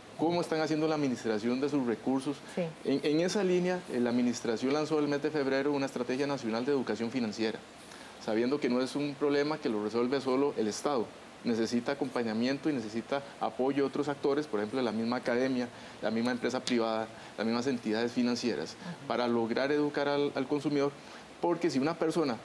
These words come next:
Speaker 1: por ejemplo, no lleva un presupuesto, difícilmente va a entender cuál va a ser la repercusión de las tasas de interés
Speaker 2: Claro.
Speaker 1: sobre sus finanzas.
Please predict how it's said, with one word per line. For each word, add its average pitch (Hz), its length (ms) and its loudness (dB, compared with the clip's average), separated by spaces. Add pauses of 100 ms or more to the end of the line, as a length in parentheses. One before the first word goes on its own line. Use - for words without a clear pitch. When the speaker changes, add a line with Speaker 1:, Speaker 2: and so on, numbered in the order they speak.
(140)
Speaker 1:
por 92 100 0
ejemplo, 123 320 -2 (260)
no 127 160 2
lleva 147 200 4
un 147 100 0
presupuesto, 135 680 0 (400)
difícilmente 135 640 2
va 127 80 2
a - 20 0
entender 127 380 2
cuál 120 220 0
va 123 60 2
a 123 40 0
ser 131 100 0
la 135 100 2
repercusión 113 600 0
de 131 80 2
las 123 140 0
tasas 113 220 0
de 131 80 0
interés 107 260 2
Speaker 2:
Claro. 180 120 2
Speaker 1:
sobre 139 100 2
sus 110 120 -2
finanzas. 123 500 -2